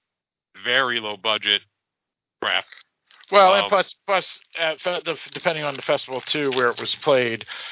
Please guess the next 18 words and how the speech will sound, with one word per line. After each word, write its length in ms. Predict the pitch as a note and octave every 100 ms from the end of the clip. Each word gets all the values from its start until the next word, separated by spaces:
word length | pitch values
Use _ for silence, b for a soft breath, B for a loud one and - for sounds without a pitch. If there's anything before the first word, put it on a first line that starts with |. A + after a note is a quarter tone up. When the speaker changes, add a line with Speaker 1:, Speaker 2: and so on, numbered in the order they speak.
| B _
Speaker 2:
would 160 | D3+ C3
determine 580 | - - C#3 B2+ A#2+ B2
the 80 | B2
type 320 | A#2 C3+ B2+
of, 220 | B2 A2 - B B B B B _ -
uh, 440 | C3+ A#2+ A2 F2
critic. 500 | - D#3+ D#3+ F3+ - - _
You 140 | - C#3
know, 200 | B2+ A#2
the 120 | A2+
nerd 360 | A2 B2 B2+ A2
critic 280 | C3 A#2+
versus 560 | - A#2 A2+ A2 A2 - B B B - -
the 80 | B2+
general 440 | A2 A#2+ A#2+ G#2+
film 380 | G#2 - A#2+ A#2
critic. 360 | A2 B2 B2+ - B B B _
Um, 520 | - C3 A2+ G#2+ G#2+